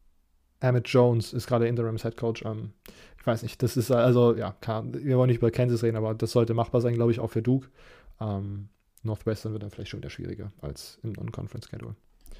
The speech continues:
Okay, ähm, kommen wir von Duke, ähm, zu, ja, wir bleiben erstmal noch bei so ein bisschen ein paar Down-Teams, bevor wir uns gleich, äh, wieder nach oben ziehen können. Äh, Immo, du darfst als erstes über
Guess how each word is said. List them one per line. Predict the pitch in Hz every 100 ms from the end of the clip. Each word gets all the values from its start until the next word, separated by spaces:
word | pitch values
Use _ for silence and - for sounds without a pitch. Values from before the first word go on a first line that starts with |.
| - - - - - - -
Okay, | 139 131 160 -
ähm, | 143 135 139 139 143 143 - _ _ _ -
kommen | - 151 170
wir | 165 160
von | - - 135 127 113
Duke, | - 143 190 196 - _ -
ähm, | 131 127 127 131 131
zu, | - - 135 139 143 143 139 143 - _ _ _ _ _
ja, | 131 135
wir |
bleiben | 127 135 160
erstmal | 151 139 127
noch |
bei | 123
so | 123
ein | 120
bisschen | 117 123
ein | 113
paar | - 120
Down-Teams, | 117 113 117 117 120 110 - -
bevor | 120 123
wir | 117
uns | 117 -
gleich, | 120 113 113 -
äh, | 120 113
wieder | 120 113
nach | 110
oben | 113 113
ziehen | - 117
können. | 113 123 139 - - _ _
Äh, | 123 120 120 123 123 -
Immo, | 135 160 160
du | 143
darfst | 147 139 135
als | 131
erstes | 127 135 151 -
über | 143 131 127